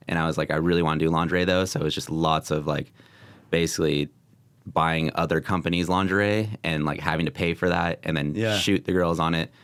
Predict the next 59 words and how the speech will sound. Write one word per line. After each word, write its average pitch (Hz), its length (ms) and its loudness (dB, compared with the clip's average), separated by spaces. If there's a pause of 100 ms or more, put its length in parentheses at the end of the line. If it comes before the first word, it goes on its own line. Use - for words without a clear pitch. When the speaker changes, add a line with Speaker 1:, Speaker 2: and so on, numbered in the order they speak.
(260)
Speaker 1:
Um, 71 320 -2
so - 140 -2
it'd 73 120 0
be, 73 60 -2
like, 71 120 -2
high 80 200 -2
quality, 78 320 0
it 76 40 0
would 71 120 -4
look 78 160 -4
really, 73 320 -2 (260)
uh, 69 200 -4 (180)
good, 87 240 2
fashionable, 82 680 -2 (200)
Speaker 2:
Mm-hmm. 95 180 -8
Speaker 1:
and 78 160 0
then 71 220 -2
you 73 100 0
have, - 580 -6 (140)
um, - 220 -6
better 92 220 2
locations 90 520 0
instead 85 180 0
of 80 60 -2
just - 120 -8
the 82 60 -2
beach. 80 320 -2
I 62 40 -6
mean, 76 120 -2
I've 78 140 -4
shot 78 220 -4
so 85 100 -4
many 82 120 0
beach 76 320 -2
photos. 85 280 0
Like, 78 220 -6
Speaker 2:
<laughs> - 40 -18
Yeah, 98 360 -2
at 107 80 2
Speaker 1:
it's, 101 80 0
Speaker 2:
one 107 100 0 (100)
point - 60 -8
Speaker 1:
I 90 60 2
Speaker 2:
it's 95 120 2
the - 40 -8
Speaker 1:
still 117 200 4
can, 110 120 2
Speaker 2:
same. - 20 6
Speaker 1:
like, 80 180 0
create 101 220 2
something 78 240 2
new, 95 200 2
but 78 140 2
it's 71 100 -4
like, 71 200 -6
man, 85 380 -6 (180)
I've 98 120 -4
done, 85 180 -4
like, - 200 -12